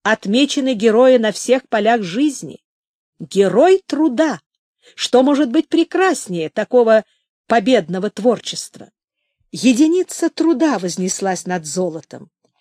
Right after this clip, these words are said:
Величайшее суеверие, золотой молох, проваливается в мрачные бездны. Творчество, труд, знание расцветут, если они покрыты понятиями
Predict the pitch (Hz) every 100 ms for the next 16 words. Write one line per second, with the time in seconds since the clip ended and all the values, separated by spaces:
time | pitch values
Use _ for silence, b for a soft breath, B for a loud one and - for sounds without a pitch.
0 | _ - 185 262 277 320 311 269 269 262
1 | - 254 247 233 285 247 185 156 185 185
2 | - 254 208 175 165 285 320 - _ _
3 | _ _ - 220 240 359 311 311 294 -
4 | 254 226 185 190 208 - 196 185 156 180
5 | 165 160 147 - _ _ _ _ _ 180
6 | 175 311 254 - - - - 131 _ -
7 | 185 302 226 _ _ _ 165 160 196 285
8 | 262 185 151 - _ _ _ _ _ -
9 | 180 233 - - - 175 - 339 339 _
10 | _ _ _ _ _ _ _ 170 165 359
11 | - 302 302 277 277 190 - 233 240 185
12 | 185 175 208 185 190 170 165